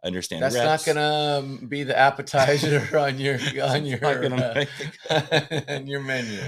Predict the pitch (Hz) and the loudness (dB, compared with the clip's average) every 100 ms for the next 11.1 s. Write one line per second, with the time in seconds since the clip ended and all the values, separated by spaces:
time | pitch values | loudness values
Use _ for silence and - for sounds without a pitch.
0 | 120 139 147 165 165 165 196 214 208 - | -6 -6 -4 -4 0 2 4 4 2 2
1 | 185 165 147 151 180 196 202 208 214 190 | 4 4 4 2 2 -2 -2 -2 -4 -6
2 | 170 180 185 151 165 170 143 165 156 147 | -4 -2 0 -2 -2 -2 -2 -2 -2 -4
3 | 165 127 151 160 156 165 165 160 151 151 | -2 -2 -2 -4 -6 -6 -4 -4 -8 -8
4 | 147 143 131 151 151 156 151 147 143 156 | -12 -14 -8 -8 -6 -6 -6 -8 -10 -6
5 | 165 151 127 127 _ _ - 123 123 117 | -6 -8 -10 -18 _ _ -8 -8 -6 -6
6 | 135 120 - 123 - 117 117 120 135 127 | -4 -2 -4 -4 -2 -2 -2 -2 -4 -4
7 | 117 117 104 104 104 - 131 151 135 139 | -6 -8 -8 -10 -10 -10 -10 -8 -4 -2
8 | 143 143 160 170 _ _ - 165 151 143 | -2 -2 -4 -10 _ _ -4 -2 0 -2
9 | 180 208 131 139 - 131 123 113 120 117 | -4 -4 -4 -6 -4 -4 -4 -6 -6 -6
10 | 110 104 98 107 101 - 139 147 156 156 | -4 -6 -2 -2 -4 -6 -6 -4 -6 -8